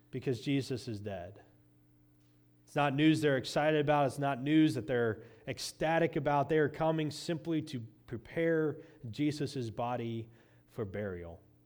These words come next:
And we read their story starting in verse one, when we're told that when the Sabbath was over, Mary Magdalene, Mary the mother of James, and Salome brought spices so that they might anoint Jesus' body.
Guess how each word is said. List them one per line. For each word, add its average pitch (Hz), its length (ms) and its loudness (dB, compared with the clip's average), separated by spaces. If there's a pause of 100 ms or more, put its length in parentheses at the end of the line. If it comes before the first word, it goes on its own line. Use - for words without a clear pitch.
(720)
And 113 100 -2
we 120 60 2
read 147 180 6
their 143 120 8
story 139 460 6
starting 147 380 4
in 123 100 0
verse 131 300 0
one, 135 260 2
when 123 100 0
we're 123 120 0
told 139 280 2
that 127 140 2
when 131 140 -2
the 123 60 -2
Sabbath 151 460 2
was 127 180 -2
over, 139 380 4
Mary 139 300 2
Magdalene, 139 600 2
Mary 147 260 4
the 131 80 0
mother 139 300 2
of 120 100 0
James, 143 440 0 (300)
and 127 100 -4
Salome 143 720 0 (260)
brought 131 300 4
spices 160 1000 0 (180)
so 143 160 2
that 127 160 -2
they 143 180 4
might 139 420 2
anoint 147 540 0 (220)
Jesus' 127 600 -2
body. 104 520 -2